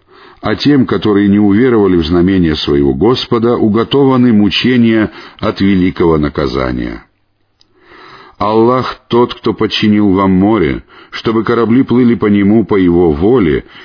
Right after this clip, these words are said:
и чтобы вы искали его милость. Быть может, вы будете благодарны. Он подчинил вам то, что на небесах, и то, что на земле. Воистину,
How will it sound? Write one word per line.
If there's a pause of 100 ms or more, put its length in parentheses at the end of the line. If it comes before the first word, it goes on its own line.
и
чтобы
вы
искали
его
милость. (360)
Быть
может,
вы
будете
благодарны. (1800)
Он
подчинил
вам
то,
что
на
небесах,
и
то,
что
на
земле. (320)
Воистину,